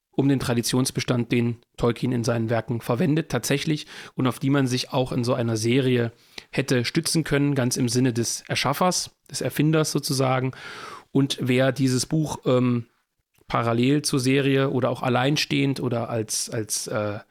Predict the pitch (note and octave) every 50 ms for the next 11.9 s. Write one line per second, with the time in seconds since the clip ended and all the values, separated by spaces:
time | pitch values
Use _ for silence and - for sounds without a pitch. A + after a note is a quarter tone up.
0 | _ - - - - - - - - _ _ _ C#3 A#2+ A2+ A2+ B2 C3+ D3 C3+
1 | - C#3 B2 - - E3+ E3 - - - D3 C#3 C3 - - - D#3+ D#3 C3 -
2 | - D3+ C3+ A#2+ A#2+ A#2 A#2+ A#2+ A#2 A#2+ C3 C3+ C#3 C3 B2+ A#2+ A#2+ A#2 - C3+
3 | C3+ B2 - - - - - B2 A#2 A2+ A#2 A#2+ A2+ G#2+ A#2 A2+ B2+ A#2+ B2 B2
4 | B2 B2 A#2 A#2 - - - - - - - - - - C3 A#2+ A#2 A2+ A2+ -
5 | _ _ _ _ _ _ _ _ _ _ - - - A2+ G#2+ A2+ - B2 A2 -
6 | - - B2 - - B2+ A#2+ - - C3 B2+ B2 B2 B2 A#2+ A#2+ A#2+ - - -
7 | B2 - A#2 A2 A2+ B2 B2+ - A#2+ A2 - - - - C#3 B2 A2+ A2 - -
8 | A#2 A2 A2+ - D3 F3 G3+ G#3 G3 G3+ - - - - - - - - B2 B2
9 | A#2 A#2+ B2+ B2 - - C#3 - - B2 B2+ C3 C3+ - - - A#2+ A2+ G#2+ A#2+
10 | A#2 - A2+ - - B2+ A#2+ - - C#3 A#2 - - _ - - C3 A#2 B2 A#2+
11 | - - - - _ - A2+ A2 A2 A2+ - - - - A#2+ B2 C3